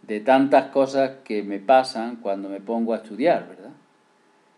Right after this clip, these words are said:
Mira lo que San José María le contó a don Álvaro, a su sucesor en el Opus Dei. Cuando me examiné de ingreso en el bachillerato, en Lérida,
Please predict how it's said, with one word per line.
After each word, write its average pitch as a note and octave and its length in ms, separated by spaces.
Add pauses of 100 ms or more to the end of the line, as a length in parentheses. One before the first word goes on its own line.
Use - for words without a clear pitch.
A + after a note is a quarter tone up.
(300)
Mira D3 240
lo A2+ 180
que G#2+ 340
San A2 200
José A2 240
María A2 320
le A2 120
contó A2 560 (200)
a G#2 100
don G#2 220
Álvaro, A#2+ 400
a G2 40
su G2+ 160
sucesor G#2+ 640
en G#2 100
el G2+ 120
Opus G2+ 300
Dei. F#2 300 (2000)
Cuando B2+ 220
me B2+ 80
examiné B2 460
de C#3 100
ingreso C3+ 440
en B2 80
el A#2+ 120
bachillerato, A#2+ 960
en G2+ 160
Lérida, A#2 680